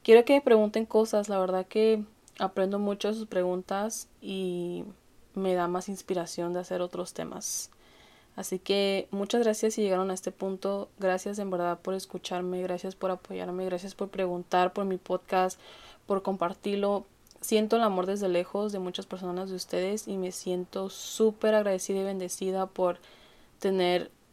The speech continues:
esto, que es un espacio para mí, que donde me puedo expresar, donde puedo ser yo,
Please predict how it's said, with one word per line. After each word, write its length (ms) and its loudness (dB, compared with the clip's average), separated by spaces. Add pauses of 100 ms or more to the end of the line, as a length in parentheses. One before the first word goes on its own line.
(460)
esto, 540 2 (500)
que 80 0
es 100 0
un 120 0
espacio 420 0
para 200 -2
mí, 340 -4
que 100 -4
donde 160 -2
me 80 -2
puedo 220 0
expresar, 560 -2
donde 180 -4
puedo 240 -4
ser 220 -8
yo, 320 2